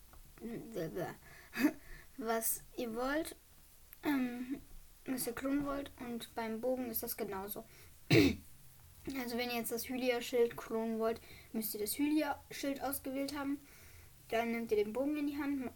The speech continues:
macht, ähm, auswählen, ins, im, also ra-, rausgehen, in den Bogen in die Hand nehmen, ähm, wieder ins Inventar gehen, den Bogen wegwerfen, den ihr gerade habt,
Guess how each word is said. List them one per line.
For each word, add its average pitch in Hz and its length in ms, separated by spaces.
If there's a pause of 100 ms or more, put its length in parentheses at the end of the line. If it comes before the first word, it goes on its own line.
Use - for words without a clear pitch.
macht, 240 420 (760)
ähm, 202 360 (1400)
auswählen, 240 1200 (120)
ins, 214 200
im, 208 180 (640)
also 214 360 (560)
ra-, 247 340 (120)
rausgehen, 311 560
in 240 140
den 226 220
Bogen 233 200
in 220 120
die 233 100
Hand 254 300
nehmen, 285 260 (840)
ähm, 220 360
wieder 208 140
ins 202 100
Inventar 226 380
gehen, 294 340
den 240 220
Bogen 226 360
wegwerfen, 269 560
den 277 140
ihr 277 60
gerade 277 300
habt, - 280